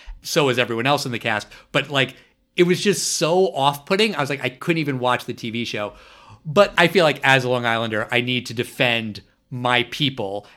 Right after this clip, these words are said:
and we do not all sound like these two characters in this movie. But the joke is that they are teenagers. They are lost in New York City. This is nineteen eighty-one New York City. This is scary New York City,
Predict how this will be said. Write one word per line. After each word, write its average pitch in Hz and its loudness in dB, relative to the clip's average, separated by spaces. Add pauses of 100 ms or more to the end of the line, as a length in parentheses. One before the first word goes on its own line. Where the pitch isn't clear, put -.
and 135 -2
we 143 -2
do 139 -2
not 127 0
all 120 0
sound 110 -4
like 113 -4
these 120 -6
two 117 -8
characters 107 -4
in 123 -2
this 113 -6
movie. 107 -6 (200)
But 180 0
the 175 2
joke 165 0
is 147 -4
that 135 -2 (180)
they 131 -2
are 120 -2 (160)
teenagers. 160 -4
They 131 -2
are 120 -2
lost 131 -4
in 151 -6
New 131 -2
York 117 -4
City. 165 -2
This 127 -4
is 120 -6
nineteen 135 -4
eighty-one 127 0
New 185 0
York 175 0
City. 151 -2 (160)
This 127 -2
is 120 0 (580)
scary 180 2
New 139 0
York 117 -2
City, 110 -4